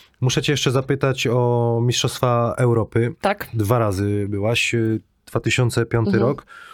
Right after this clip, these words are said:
Speaker 1: Kto był wtedy trenerem
Speaker 2: Nie
Speaker 1: kadry
Speaker 2: wiem,
Speaker 1: polskiej?
Speaker 2: czy nie Koniecki. Arkadiusz Koniecki? Myślę, że tak.
Speaker 1: I co, wspomnienie jakie na Mistrzostwa Europy? To chyba
Speaker 2: Ciężkie,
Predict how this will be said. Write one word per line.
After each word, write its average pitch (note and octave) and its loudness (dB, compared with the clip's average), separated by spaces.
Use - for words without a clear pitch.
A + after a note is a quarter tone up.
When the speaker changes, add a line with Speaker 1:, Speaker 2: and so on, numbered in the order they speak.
Speaker 1:
Kto - -2
był A#2 0
wtedy A2 0
trenerem A2 0
Speaker 2:
Nie - -6
Speaker 1:
kadry C4+ 2
Speaker 2:
wiem, C#4 2
Speaker 1:
polskiej? A#3+ 2
Speaker 2:
czy C4 4
nie - 2
Koniecki. G3 -2
Arkadiusz A3 -2
Koniecki? A#3 -2
Myślę, B3+ 0
że A#3 -2
tak. - -10
Speaker 1:
I A#2+ -4
co, G#2 0
wspomnienie G#2 -2
jakie F#2+ -2
na F#2+ -2
Mistrzostwa F#2+ -4
Europy? G2+ -4
To G#2 -2
chyba G#2 -2
Speaker 2:
Ciężkie, A#3+ 0